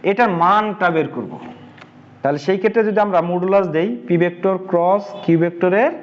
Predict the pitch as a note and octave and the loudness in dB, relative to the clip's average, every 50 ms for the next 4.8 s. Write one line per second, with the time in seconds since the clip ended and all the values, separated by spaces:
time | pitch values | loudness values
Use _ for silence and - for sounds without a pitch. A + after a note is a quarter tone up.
0 | - - - - - E3 D#3+ D3+ C3 A2+ F#2 - - - - - - - - - | -14 -16 -10 -4 -2 0 0 2 0 0 -2 -4 -8 -14 -16 -18 -18 -20 -20 -20
1 | - - - - - - - - - - F#3+ G3+ - A3 A3 A3 G#3+ G3 A3 G#3+ | -20 -20 -20 -20 -20 -20 -20 -20 -4 -2 -2 0 2 4 4 4 4 4 2 2
2 | G#3+ G#3 F#3+ G#3 C4 D#4 - - - - - - - - C#3 C#3+ B2+ B2+ A2 F#2+ | 4 4 4 2 -2 -2 -6 -12 -16 -16 -16 -12 -6 -2 0 0 0 0 -2 -2
3 | F2 E2+ E2 - - - - - - - - - - - - - - - - - | -6 -8 -12 -14 -20 -20 -20 -20 -20 -20 -20 -20 -20 -20 -20 -20 -20 -8 -2 2
4 | D3+ F3+ G3+ F#3+ - G#3+ G3+ G3 - - G#3 G3+ A3 B3 C#4 C4 | 4 4 4 4 2 0 0 0 0 0 0 2 2 2 0 -2